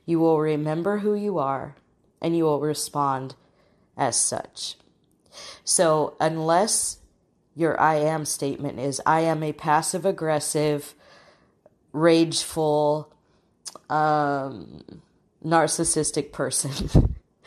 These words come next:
<laughs> unless it's that, or "I am weak when others bully me, I am insecure, I am soft-spoken,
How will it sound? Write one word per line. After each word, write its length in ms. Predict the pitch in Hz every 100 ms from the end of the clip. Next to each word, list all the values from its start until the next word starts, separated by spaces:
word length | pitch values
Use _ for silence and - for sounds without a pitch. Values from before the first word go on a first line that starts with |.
| - -
<laughs> 540 | - - - _ -
unless 540 | 156 190 185 190 226 269
it's 180 | 262
that, 500 | - 190 170 135 - - _ _ _ _ _ _ _ _ _ - - _
or 200 | 165 160
"I 340 | - 180 185 -
am 640 | 170 170 165 165 165 170 - _ _
weak 540 | 147 180 185 180 - -
when 220 | 160 165
others 340 | 156 160 151 139
bully 400 | - 160 151 143
me, 380 | 143 135 127 139 - -
I 100 | 156
am 140 | 156
insecure, 840 | 151 151 151 - 156 143 131 123 123
I 120 | 147
am 360 | 147 143 139 143 - _ _
soft-spoken, 1000 | - - 156 - - 143 143 147 135 139